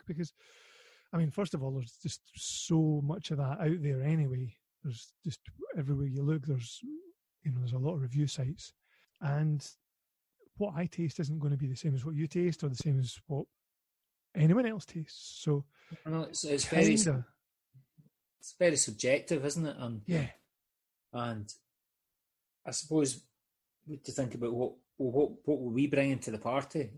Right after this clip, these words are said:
Speaker 2: if you like, or what was unique. And I think we both sense that there's a lot of enthusiasts out there, but there's
Speaker 1: Mm.
Speaker 2: not that many Scots out there who've grown up in the context of understanding,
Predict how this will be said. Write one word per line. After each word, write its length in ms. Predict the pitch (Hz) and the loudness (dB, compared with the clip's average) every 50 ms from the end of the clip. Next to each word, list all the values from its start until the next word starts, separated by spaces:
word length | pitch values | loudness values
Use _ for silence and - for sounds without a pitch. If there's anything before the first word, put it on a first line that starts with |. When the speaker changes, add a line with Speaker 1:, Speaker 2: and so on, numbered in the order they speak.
| 156 | -18
Speaker 2:
if 100 | - - | -10 -6
you 80 | 139 131 | -2 -2
like, 260 | 131 123 113 - - 123 | 0 0 -2 -4 -6 -10
or 60 | 123 | -12
what 240 | 113 110 131 135 - | -10 -10 -10 -10 -8
was 180 | 120 110 104 | -8 -8 -6
unique. 340 | 110 110 120 127 131 - - - | -4 -4 -4 -6 -8 -10 -10 -8
And 160 | 139 131 - - _ - - _ _ _ | -8 -8 -8 -12 _ -20 -20 _ _ _
I 60 | 143 | -8
think 240 | - - 165 143 - | -2 0 0 0 0
we 120 | 151 139 131 | 0 0 0
both 280 | 113 120 135 135 135 131 | 0 0 0 0 0 0
sense 480 | - - - - 139 127 127 113 - - | -2 -6 -2 0 0 0 0 -2 -4 -4
that 120 | 123 - - - _ _ _ _ _ _ _ _ _ _ _ _ | -4 -6 -8 -14 _ _ _ _ _ _ _ _ _ _ _ _
there's 180 | - 117 107 - | -6 -6 -2 0
a 60 | 135 | 4
lot 180 | 143 143 143 127 | 4 6 4 4
of 80 | 113 | 0
enthusiasts 720 | 110 92 90 139 151 160 156 160 143 120 113 107 - - | -4 -6 2 6 6 6 8 6 2 0 0 -2 -2 -2
out 140 | 113 107 - | -2 -2 -2
there, 200 | 104 107 107 110 | -2 -4 -4 -4
but 200 | 107 135 135 147 | -4 -6 -8 -6
there's 200 | 139 131 - - | -6 -8 -6 -4
Speaker 1:
Mm. 220 | - 156 185 165 143 - _ _ _ _ _ _ _ - - | -2 -2 -2 -2 -6 -8 _ _ _ _ _ _ _ -6 -4
Speaker 2:
not 100 | 190 214 | -2 0
that 140 | 190 175 139 | 0 0 0
many 200 | 135 135 127 117 | 0 0 0 0
Scots 520 | 104 - - - 139 160 - - - - | -2 -2 2 4 4 4 4 0 -2 -2
out 160 | 175 170 - 151 | 0 0 0 0
there 300 | 151 147 143 139 131 - _ _ _ _ - _ _ _ _ _ | 0 0 0 0 -2 -6 _ _ _ _ -20 _ _ _ _ _
who've 380 | - 131 127 123 123 117 104 - - - _ _ _ _ _ _ _ _ _ _ _ _ _ _ _ _ _ _ - 120 | -2 -2 0 0 -2 -4 -6 -10 -18 -20 _ _ _ _ _ _ _ _ _ _ _ _ _ _ _ _ _ _ -14 -4
grown 280 | 143 147 147 139 127 | 2 4 4 4 6
up 220 | 135 147 156 - - | 4 4 4 4 4
in 80 | 175 | 4
the 60 | 170 | 4
context 580 | 160 - 170 160 156 - 147 143 123 - - - | 4 2 2 2 2 2 2 2 2 2 -2 -2
of 120 | 135 117 131 | 0 0 2
understanding, 600 | 139 123 123 - - 131 127 127 127 120 117 107 | 0 2 0 -2 -2 -2 -2 0 -2 -2 -4 -8